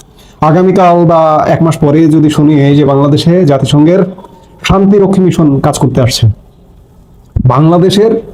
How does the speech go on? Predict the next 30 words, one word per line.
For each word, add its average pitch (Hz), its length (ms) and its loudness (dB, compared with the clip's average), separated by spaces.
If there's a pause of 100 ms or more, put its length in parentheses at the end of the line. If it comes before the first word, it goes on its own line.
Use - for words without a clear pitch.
(180)
সেনাবাহিনী, 160 560 0
সামরিক 143 420 0
বাহিনী, 151 220 2
সশস্ত্র 151 460 -2
বাহিনী, 147 360 0
আধা 143 260 0
সামরিক 156 360 0
বাহিনী 147 280 0 (1400)
পৃথিবীতে 196 580 2
শান্তি 170 300 0
রক্ষায়, 139 340 0
জাতিসংঘ 170 380 0
মিশনের 160 400 2
পক্ষ 156 240 -2
থেকে 156 160 2
শান্তি 151 340 0
রক্ষায় 165 600 -2
ভূমিকা 139 320 2
পালন 127 300 0
করে। 120 240 0 (920)
কিন্তু 185 520 0 (640)
আজকে 214 420 0
বাংলাদেশের 170 540 0
অবস্থাটা 208 460 -2
এমন 147 240 0
হয়ে 180 240 2
গেছে 156 380 0
যে 160 200 2
বাংলাদেশই 175 760 0
হয়তো 156 520 0